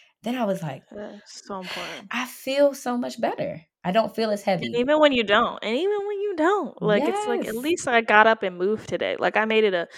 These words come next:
Speaker 2: don't get me wrong, I've been sipping on the vino, I'm not gonna <laughs> lie. <laughs> You know, I don't drink
Speaker 1: Okay.
Speaker 2: like that.
Speaker 1: Yeah, yeah, yeah, I
Speaker 2: But,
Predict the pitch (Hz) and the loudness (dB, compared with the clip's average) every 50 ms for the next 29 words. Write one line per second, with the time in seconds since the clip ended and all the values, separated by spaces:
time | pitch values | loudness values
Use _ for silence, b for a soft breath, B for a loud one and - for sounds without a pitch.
0 | B B B B - 254 247 214 202 185 180 170 175 175 175 180 175 151 156 - | B B B B -2 0 0 0 0 -2 -2 -4 -4 -4 -2 -2 -2 -2 -4 -6
1 | - - _ _ B B B B B B B - 196 202 202 226 214 208 - 233 | -10 -14 _ _ B B B B B B B -2 0 0 0 -2 -4 -2 -4 -2
2 | 220 214 208 208 214 220 208 202 185 175 160 156 139 - - - - 185 185 170 | -2 0 0 0 -2 -2 -2 -4 -4 -6 -6 -10 -12 -14 -18 -18 -12 -10 -10 -10
3 | - - 185 190 202 196 214 196 247 262 285 - - - - - 440 427 - - | -8 -6 -6 -4 -2 2 4 6 6 6 6 4 2 0 4 6 6 6 6 2
4 | - B B B B B B 381 392 370 311 294 277 262 277 294 269 269 302 226 | -12 B B B B B B 8 10 12 12 12 12 12 12 12 10 8 4 4
5 | 220 226 202 190 185 190 - - 196 196 190 - 208 196 180 175 180 175 175 165 | 4 4 0 0 -2 0 2 4 4 4 6 6 8 10 10 10 8 6 4 4
6 | 160 - 233 214 208 208 | 4 6 8 8 8 6